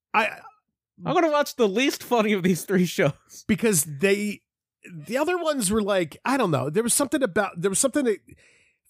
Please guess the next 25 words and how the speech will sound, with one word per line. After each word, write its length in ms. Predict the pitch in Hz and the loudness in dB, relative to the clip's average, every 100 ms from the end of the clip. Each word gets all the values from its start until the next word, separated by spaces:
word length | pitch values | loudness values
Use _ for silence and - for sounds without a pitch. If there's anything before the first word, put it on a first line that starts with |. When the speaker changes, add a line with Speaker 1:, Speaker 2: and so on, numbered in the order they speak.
| - | -4
Speaker 1:
Fallon 380 | 202 208 208 165 | 0 2 2 2
get, 200 | 180 156 | 0 2
'cause 160 | 160 | 2
I, 80 | 185 180 | 2 2
I 100 | 160 | 0
think 340 | 139 - 208 233 | -2 -2 0 2
I 40 | |
liked 220 | 220 196 | 2 2
the 80 | 170 | 0
goofy 380 | 123 190 - 165 | 2 0 2 0
sketches. 640 | - 175 147 120 92 - | 2 2 0 -2 -8 -4
Like, 160 | 135 135 | 0 2
I 100 | 147 | 2
liked 320 | 151 196 220 | 0 0 0
how 140 | 196 170 | -2 0
silly 380 | - 196 180 170 | 0 0 2 0
and 160 | 143 | 0
lighthearted 540 | 147 156 135 139 120 113 | 0 0 0 0 0 -2
it 140 | 113 | -4
was. 420 | 131 117 110 104 | -4 -2 -2 -2
Speaker 2:
Okay, 420 | 302 - - - 120 | -2 -2 -6 -6 -6
yeah. 220 | 101 87 101 | -4 -4 -2
Speaker 1:
And 400 | 185 180 175 160 - | 0 0 0 -4 -2
I 140 | 185 | 0
want, 340 | 170 202 240 | 2 0 -2